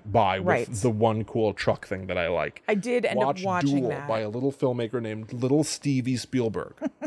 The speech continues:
Speaker 2: <laughs> I did, I did end up watching that when you told me about it, like,
Speaker 1: Isn't it
Speaker 2: last
Speaker 1: great?
Speaker 2: year or whatever. Yeah, it was
Speaker 1: It's
Speaker 2: good.
Speaker 1: outstanding. It's like a pre-Joyride Joyride.
Speaker 2: Yeah. Mm-hmm.
Speaker 1: I think, I think Steven Spielberg was inspired by Joyride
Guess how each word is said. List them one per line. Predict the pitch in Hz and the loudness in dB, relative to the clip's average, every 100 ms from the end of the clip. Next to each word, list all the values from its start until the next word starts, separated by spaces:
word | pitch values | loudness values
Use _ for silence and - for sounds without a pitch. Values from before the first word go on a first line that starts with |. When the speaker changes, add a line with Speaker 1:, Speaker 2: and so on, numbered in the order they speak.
| - 269 | -10 -10
Speaker 2:
<laughs> | - - - - | -8 -2 -2 2
I | 214 | 0
did, | 208 208 - | 2 -4 0
I | 233 | 0
did | 208 240 | 4 2
end | - 202 | 4 0
up | 185 | 0
watching | 175 165 190 170 | -2 -2 -4 -2
that | 156 - | -2 -2
when | 165 | -6
you | |
told | 156 170 151 | -4 -4 -2
me | |
about | 147 143 143 | -2 0 0
it, | 151 | 0
like, | 156 | -2
Speaker 1:
Isn't | 143 180 | 2 4
it | |
Speaker 2:
last | 147 | 4
Speaker 1:
great? | 135 | 2
Speaker 2:
year | 160 | 0
or | |
whatever. | 147 139 131 | -2 -4 0
Yeah, | 277 254 - | 2 2 2
it | |
was | 247 226 | 0 2
Speaker 1:
It's | 254 | 0
Speaker 2:
good. | |
Speaker 1:
outstanding. | 214 123 - 98 90 - | 2 2 -2 -8 -10 -16
It's | 101 117 | -12 -6
like | 117 | -4
a | 117 | -4
pre-Joyride | - 160 143 127 127 117 110 104 104 98 | 0 4 4 4 2 4 2 0 -2 -6
Joyride. | 95 87 - - - | -10 -10 -12 -10 0
Speaker 2:
Yeah. | 254 196 165 - 233 | 2 2 -4 -12 -4
Mm-hmm. | 214 196 185 233 | -2 -2 -6 -6
Speaker 1:
I | - 147 | -2 2
think, | 180 170 | 2 2
I | 147 160 | 2 2
think | 170 | 0
Steven | - 175 156 143 | 0 0 2 2
Spielberg | 156 139 127 127 117 | 2 2 2 0 2
was | 120 110 | 2 0
inspired | 113 - - 120 110 107 104 | -4 -2 2 4 2 -2 0
by | 113 107 104 | 2 4 0
Joyride | 98 110 101 95 92 87 80 78 | -2 -2 -2 -2 -4 -2 -4 -6